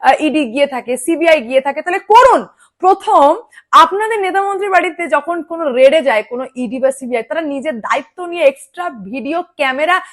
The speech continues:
রেকর্ড করার জন্য পার্টিকুলার লোক ভাড়া করে আনে যে আমাকে না ফাঁসিয়ে দেয়।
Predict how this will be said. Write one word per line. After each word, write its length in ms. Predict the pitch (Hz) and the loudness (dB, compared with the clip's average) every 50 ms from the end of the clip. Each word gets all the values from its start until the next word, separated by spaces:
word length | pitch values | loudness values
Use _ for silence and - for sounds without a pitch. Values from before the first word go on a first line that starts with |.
| - - - | -20 -8 0
রেকর্ড 400 | 233 285 311 294 370 440 392 - | 2 2 2 2 -2 -4 -4 -4
করার 260 | - 359 349 330 262 | -2 -2 -2 -2 -2
জন্য 200 | 339 339 359 370 359 _ - | -4 -6 -6 -6 -8 _ -4
পার্টিকুলার 560 | 370 - - - - 370 - 381 370 359 349 | -4 -4 -4 -6 -8 -6 -4 -2 -2 -2 -2
লোক 200 | 320 285 311 294 | -2 -2 -4 -4
ভাড়া 300 | 240 254 254 247 240 254 | -4 -2 -2 0 0 0
করে 220 | 247 247 240 233 | -2 -4 -4 -2
আনে 260 | 220 190 180 175 170 156 _ _ _ _ - | -2 -4 -4 -8 -12 -14 _ _ _ _ -8
যে 100 | 214 - - - | -8 -6 -6 -4
আমাকে 360 | 254 247 233 262 254 - 233 | -6 -6 -6 -8 -10 -12 -12
না 140 | 220 220 208 _ - | -14 -14 -16 _ -14
ফাঁসিয়ে 300 | 185 160 - 175 170 160 | -14 -14 -14 -16 -18 -14
দেয়। 200 | 160 165 160 | -14 -14 -16